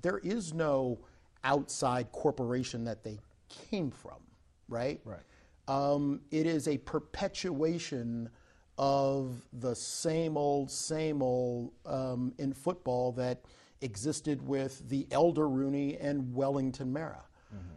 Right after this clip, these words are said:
Speaker 1: So I, I, I don't think it really makes much difference about whether we're talking about a choice that's deliberate or a choice that is just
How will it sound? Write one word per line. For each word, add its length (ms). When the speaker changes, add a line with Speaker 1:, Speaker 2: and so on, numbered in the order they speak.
Speaker 1:
So 440
I, 80
I, 80
I 140
don't 240
think 320
it 220
really 520
makes 440
much 540
difference 480
about 300
whether 340
we're 300
talking 440
about 460
a 80
choice 460
that's 300
deliberate 680
or 480
a 100
choice 640
that 260
is 200
just 220